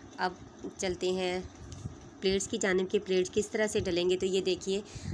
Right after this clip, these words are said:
जहाँ पे निशान लगाया था वहाँ पे आपने हाफ इंच इस तरीके से आपने इसकी चौड़ाई रख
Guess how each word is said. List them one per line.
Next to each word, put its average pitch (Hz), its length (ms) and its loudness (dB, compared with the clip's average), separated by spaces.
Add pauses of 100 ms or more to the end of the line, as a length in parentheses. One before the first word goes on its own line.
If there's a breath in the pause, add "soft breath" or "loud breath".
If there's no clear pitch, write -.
(120 loud breath)
जहाँ 190 300 2
पे 190 100 0
निशान 196 300 0
लगाया 185 300 0
था 202 180 -4
वहाँ 175 300 -4
पे 202 80 -2
आपने 190 560 -4 (480 loud breath)
हाफ 202 560 2
इंच 220 340 0 (1300)
इस 220 180 -4
तरीके 190 340 0
से 196 200 0
आपने 180 460 2 (140)
इसकी 196 440 -2 (680)
चौड़ाई 185 320 2
रख 185 180 2